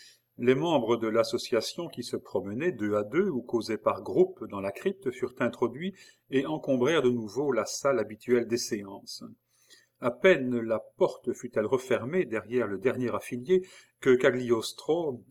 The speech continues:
étendant la main comme un homme qui sait la valeur du temps et qui ne veut pas perdre une seconde,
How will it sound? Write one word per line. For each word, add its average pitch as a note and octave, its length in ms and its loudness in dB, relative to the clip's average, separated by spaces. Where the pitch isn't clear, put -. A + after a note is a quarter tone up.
étendant A#2 420 0
la G#2+ 160 2
main A#2+ 360 -2
comme G#2+ 260 -6
un G#2 240 -4
homme A#2 240 -2
qui - 160 -14
sait - 260 0
la G#2 120 0
valeur G#2+ 360 -4
du F#2+ 160 -18
temps D#3+ 220 -4
et - 140 -4
qui C3 100 -12
ne A2 120 -6
veut G2+ 180 -6
pas - 320 -2
perdre G#2+ 380 0
une A#2+ 100 -4
seconde, C3+ 580 -4